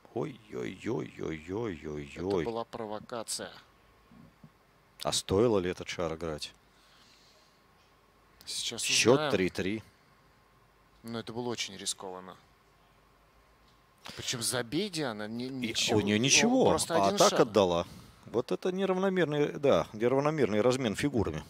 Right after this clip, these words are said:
Speaker 1: как говорится в шахматах, да? Хотела съесть пешку, отдала слона. Ну что, может, на сильном,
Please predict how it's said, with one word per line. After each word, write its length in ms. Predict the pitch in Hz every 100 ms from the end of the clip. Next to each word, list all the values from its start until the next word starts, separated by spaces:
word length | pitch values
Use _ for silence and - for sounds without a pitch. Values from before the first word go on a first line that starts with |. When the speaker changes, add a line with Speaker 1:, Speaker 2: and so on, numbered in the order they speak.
| -
Speaker 1:
как 100 | 87
говорится 280 | 87 82 98
в 40 |
шахматах, 520 | - 92 87 78 78
да? 220 | 87 135 135 - _ _ _ - _ - _ _ _ _ _ _ _ _
Хотела 360 | - - 64 60
съесть 300 | - 98 -
пешку, 400 | - 82 - -
отдала 300 | 92 92 107
слона. 480 | - 101 101 76 69 - - _ _ _ _ _ _ _ _ _ _ _ _ _ _ _ _ _ _ _ _ _ _ -
Ну 80 | 135
что, 220 | - -
может, 320 | 82 85 85
на 120 | 101 95
сильном, 460 | - 143 104 90